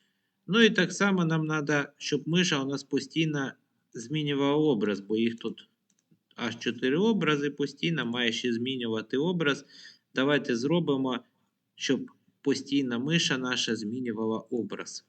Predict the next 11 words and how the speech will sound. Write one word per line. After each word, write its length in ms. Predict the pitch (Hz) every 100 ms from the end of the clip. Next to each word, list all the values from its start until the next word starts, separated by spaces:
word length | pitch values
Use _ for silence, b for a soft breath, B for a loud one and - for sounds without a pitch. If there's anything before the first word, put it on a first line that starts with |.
| _
Тому 440 | 123 135 131 90 - _ _ _ _ _ _
оберемо 580 | 113 113 127 127 123 107
вигляд 540 | 139 170 165 202 202 - _ _ _ _ _ _ _ _
і 120 | - 135
оберемо 560 | 131 123 123 143 170
ось 220 | 165 -
тут 260 | - 151 143
наступний 560 | 120 117 - 151 127 113
образ. 600 | 98 - - 92 - - _ _ _ _ _ _ _ B B B B -
І 100 | 120
так, 320 | 95 90 _